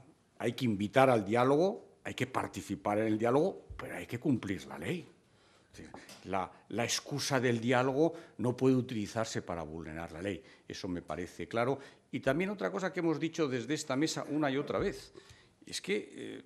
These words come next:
nadie tiene privilegios frente a la ley. Todos tenemos que cumplir la ley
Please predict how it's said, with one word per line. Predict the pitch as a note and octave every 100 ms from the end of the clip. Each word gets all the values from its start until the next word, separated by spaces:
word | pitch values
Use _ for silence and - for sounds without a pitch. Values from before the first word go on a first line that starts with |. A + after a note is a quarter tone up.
| -
nadie | F#2+ B2 D#3 F3 G3 G3+ D#3 A#2 F2+ -
tiene | C3 D3+
privilegios | F3 A#3 A#2 E2+ D#3 A#3 G3
frente | - - -
a | D#2+
la | D#2
ley. | C#3 F#3+ - _
Todos | C#3+ G#3+ A#3+ E3+
tenemos | - G#2+ A#2+ G#2+ -
que | -
cumplir | - D#2 -
la | G2 -
ley | -